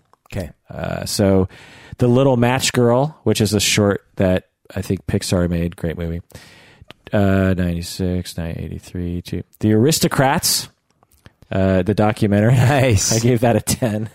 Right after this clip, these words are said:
Speaker 1: That's great.
Speaker 2: Oh, the movie you, we were trying to think of, year two thousand, The Yards.
Speaker 1: The Yards.
Speaker 2: With Marky Mark, Joaquin Phoenix,
Speaker 1: Okay, okay.
Speaker 2: Charlize Theron. Uh, da, da, da, let's see, two thousand five,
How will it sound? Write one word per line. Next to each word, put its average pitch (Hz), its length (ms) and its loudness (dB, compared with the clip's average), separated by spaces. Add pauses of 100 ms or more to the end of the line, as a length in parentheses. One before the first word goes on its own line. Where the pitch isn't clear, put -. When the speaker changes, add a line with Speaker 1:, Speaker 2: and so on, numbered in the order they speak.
(220)
Speaker 1:
That's 170 240 0
great. 117 500 2
Speaker 2:
Oh, 123 180 4
the 127 120 0
movie 165 260 4
you, 147 200 4
we 143 120 4
were 131 80 4
trying 135 200 2
to 120 60 4
think 135 160 2
of, 110 260 2 (140)
year 117 260 2
two 135 160 2
thousand, 113 640 2 (220)
The 110 100 2
Yards. 104 800 2 (120)
Speaker 1:
The 120 100 0
Yards. 110 580 2
Speaker 2:
With 95 80 0
Marky 120 320 2
Mark, 110 300 2
Joaquin 104 400 2
Phoenix, 104 480 2
Speaker 1:
Okay, 101 160 -2
okay. 92 340 -12
Speaker 2:
Charlize 98 480 2
Theron. 90 260 -2 (1000)
Uh, 101 720 2
da, 92 140 0
da, 95 140 -2 (120)
da, 98 480 4
let's 95 140 0
see, 85 320 -2
two - 140 -2
thousand 95 320 0
five, 120 500 2